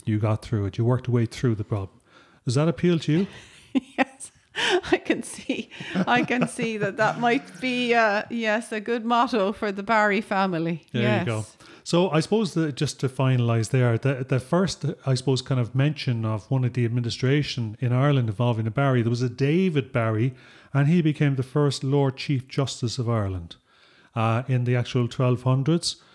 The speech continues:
Speaker 1: So, you know, that's kind of the first appearance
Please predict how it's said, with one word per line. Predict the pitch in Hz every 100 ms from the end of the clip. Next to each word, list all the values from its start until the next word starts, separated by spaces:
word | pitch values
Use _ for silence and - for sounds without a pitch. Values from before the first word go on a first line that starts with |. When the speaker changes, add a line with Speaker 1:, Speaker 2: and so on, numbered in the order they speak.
| _
Speaker 1:
So, | - 156 165
you | 165
know, | 170 156
that's | 185 -
kind | - 175
of | 160
the | 139
first | - 151 -
appearance | - 151 139 110 107 -